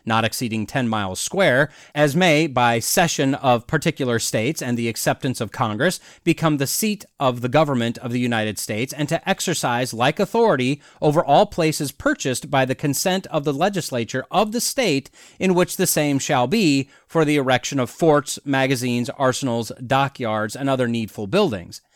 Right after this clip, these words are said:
and to make all laws which shall be necessary and proper for carrying into execution the foregoing powers and all other powers vested by this Constitution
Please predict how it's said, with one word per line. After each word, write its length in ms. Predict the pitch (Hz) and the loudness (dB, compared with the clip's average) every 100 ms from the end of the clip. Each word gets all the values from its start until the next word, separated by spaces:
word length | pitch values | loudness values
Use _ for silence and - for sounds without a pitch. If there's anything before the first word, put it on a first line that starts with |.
| _ | _
and 400 | - 233 165 165 - - - | -4 0 2 0 -4 -18 -2
to 100 | 214 | 2
make 180 | 170 160 | 4 4
all 220 | 156 190 | 4 6
laws 440 | 208 131 120 127 - | 6 6 4 2 -4
which 180 | 160 160 | -4 -2
shall 420 | - 156 139 131 - 127 | 0 2 2 2 -4 0
be 160 | 135 | 2
necessary 720 | 135 214 - - 135 113 113 | 4 4 2 -2 0 0 -2
and 220 | - 165 190 | -2 -2 0
proper 440 | 196 160 123 117 - - | 2 2 0 -4 -6 -20
for 220 | - 180 | 0 2
carrying 520 | - 180 190 196 196 196 | 2 0 2 2 -2 -2
into 300 | 151 156 156 | -4 -2 -2
execution 720 | 175 240 - 120 - 117 110 - - | -2 -4 -2 -4 -2 -6 -6 -12 -2
the 120 | 139 | -2
foregoing 580 | - 190 202 165 156 135 | 0 2 2 2 2 0
powers 560 | - 202 143 107 113 | 2 2 4 2 -4
and 200 | - 143 | -4 -2
all 360 | 143 151 185 208 | 2 4 4 4
other 140 | 208 | 2
powers 500 | 220 - 135 131 131 - _ - | 0 2 4 4 2 -4 _ -4
vested 480 | 120 170 - 196 | 2 2 2 0
by 140 | 151 143 | 2 2
this 160 | 143 | 0
Constitution 880 | - 147 135 - 135 240 233 123 117 | -2 -2 -2 -4 -2 -2 0 -2 -2